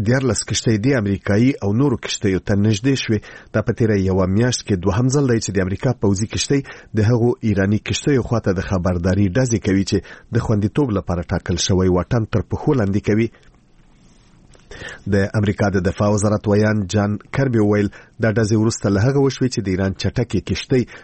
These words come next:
شپږو امریکایي کشتیو ته د یو نیم سل مترو په واټن نږدې شوې او چلند یې د ده په وینا یرغلیز و. د اسرائیل صدر اعظم بنیامین نتنیاهو حماس ډلې ته خبرداری ورکړی چې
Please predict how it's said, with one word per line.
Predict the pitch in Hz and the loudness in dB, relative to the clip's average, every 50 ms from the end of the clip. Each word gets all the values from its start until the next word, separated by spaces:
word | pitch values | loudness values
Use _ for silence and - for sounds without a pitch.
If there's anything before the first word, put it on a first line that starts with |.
| - - - | -16 -14 -10
شپږو | - - 127 120 120 123 123 - 98 | -6 -2 -2 0 0 0 -2 -2 -2
امریکایي | 98 101 101 90 - - 95 101 98 - - | -2 -2 -2 -2 -2 0 0 0 -2 -2 -4
کشتیو | 95 - - - 151 143 127 - | -6 -4 -2 0 0 0 0 0
ته | - 113 - - - - - | -2 -4 -4 -6 -16 -14 -6
د | - 110 110 107 104 | -2 0 2 2 2
یو | 107 113 127 | 2 2 2
نیم | 139 143 131 - | 0 0 -2 -2
سل | - 104 98 101 104 | 0 0 0 0 0
مترو | 98 - - 101 95 - | -2 0 -2 -2 -2 0
په | - 87 | 0 0
واټن | 87 87 - - 107 101 104 - 110 98 | 0 0 0 0 0 0 -2 -2 0 0
نږدې | 104 98 98 92 98 127 131 123 | 2 2 0 0 0 0 0 0
شوې | - - 127 127 120 - 98 | 0 0 0 0 0 0 -2
او | 92 90 - - | -4 -6 -4 -4
چلند | - 98 95 98 95 92 87 | -2 0 0 0 0 0 0
یې | 90 82 | 0 0
د | 80 90 101 | 0 0 0
ده | 143 131 - | -2 -2 -2
په | 98 85 | 0 0
وینا | 78 80 85 92 90 92 95 | 0 0 0 0 2 2 2
یرغلیز | 90 98 95 104 104 107 107 95 - - | 2 2 2 2 2 2 2 0 0 0
و. | 104 104 104 - - - - - - - - - _ _ _ _ _ _ - - - _ _ - - - - - - - - - - - - - - - - - - - - - - - - | 0 0 -2 -4 -10 -18 -20 -20 -20 -20 -20 -20 _ _ _ _ _ _ -20 -20 -20 _ _ -20 -20 -20 -20 -20 -20 -20 -20 -20 -20 -20 -20 -20 -20 -20 -18 -16 -16 -14 -14 -14 -14 -14 -8
د | - - 135 131 | -2 0 0 0
اسرائیل | - 131 139 147 151 | 2 2 2 2 0
صدر | 143 - 151 139 139 | 0 0 0 0 0
اعظم | 143 139 135 147 143 139 | 0 0 0 0 0 0
بنیامین | 131 123 113 113 110 123 135 139 | 0 0 2 2 2 2 2 2
نتنیاهو | 135 123 - 127 120 117 120 117 107 117 127 123 | 0 0 0 0 0 2 2 2 2 2 2 2
حماس | 92 98 101 98 107 120 123 120 | 0 -2 -2 0 0 0 0 0
ډلې | - 117 131 135 135 127 | -2 0 0 0 0 0
ته | - 107 - - | -2 -2 -4 -2
خبرداری | 101 87 98 90 92 117 123 143 143 | -2 -2 -2 0 0 0 2 2 2
ورکړی | 123 120 117 - 131 135 131 | 2 0 0 0 0 0 0
چې | - 147 | 0 -2